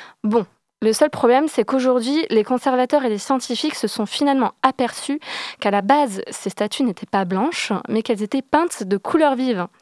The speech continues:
et qu'elles sont devenues blanches avec le passage du temps et probablement un manque d'entretien. Oups. Malgré ça,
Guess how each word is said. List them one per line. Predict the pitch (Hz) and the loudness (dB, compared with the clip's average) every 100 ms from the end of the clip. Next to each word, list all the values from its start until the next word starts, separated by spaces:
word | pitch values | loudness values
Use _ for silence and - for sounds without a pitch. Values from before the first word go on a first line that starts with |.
| - - - - - | -16 -14 -14 -18 -8
et | 196 | -4
qu'elles | 214 | -2
sont | - 247 | -2 -2
devenues | 220 226 208 | 0 0 2
blanches | 220 277 - | 2 2 0
avec | 202 | -2
le | 202 | -4
passage | - - 277 - 277 | 0 0 2 0 0
du | 233 | -2
temps | 233 262 294 - | 0 2 2 0
et | 226 | -4
probablement | 208 226 233 233 247 | -4 0 2 2 2
un | 269 | 2
manque | 247 254 | 0 0
d'entretien. | 233 233 214 - - _ _ - - _ - | -2 -4 -8 -6 -8 _ _ -14 -14 _ -8
Oups. | - - - - _ _ - - - - - | -8 -8 -8 -10 _ _ -18 -14 -14 -16 -4
Malgré | 233 294 277 262 | 2 2 4 0
ça, | - 262 302 359 | 2 4 4 2